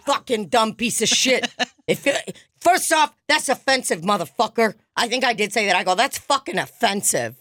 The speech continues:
Speaker 1: <laughs> There's fucking kids here. Look at that child.
Speaker 2: Look at that
Speaker 1: Literally.
Speaker 2: little fucking kid there. Look how fucking cute he is.
Speaker 1: Look at that fucking"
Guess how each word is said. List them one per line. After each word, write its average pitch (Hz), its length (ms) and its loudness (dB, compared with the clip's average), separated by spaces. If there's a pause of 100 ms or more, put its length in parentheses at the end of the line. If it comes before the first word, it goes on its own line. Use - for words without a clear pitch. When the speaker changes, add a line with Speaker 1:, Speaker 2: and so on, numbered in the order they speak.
(140)
Speaker 1:
<laughs> - 460 -6
There's 254 200 2
fucking 285 440 0
kids 233 340 0
here. 156 280 -2 (1120)
Look 370 160 2
at 277 100 -2
that 285 160 0
child. 226 400 0
Speaker 2:
Look - 180 -2
at 587 60 4
that - 20 4
Speaker 1:
Literally. 440 200 2
Speaker 2:
little 370 200 4
fucking 269 460 -2
kid 247 260 0
there. 196 160 4
Look 285 160 0
how 403 140 2
fucking 262 480 0
cute 311 260 2
he 220 240 2
is. 151 100 0
Speaker 1:
Look 381 160 2
at 359 120 -2
that 311 320 0
fucking" 302 500 2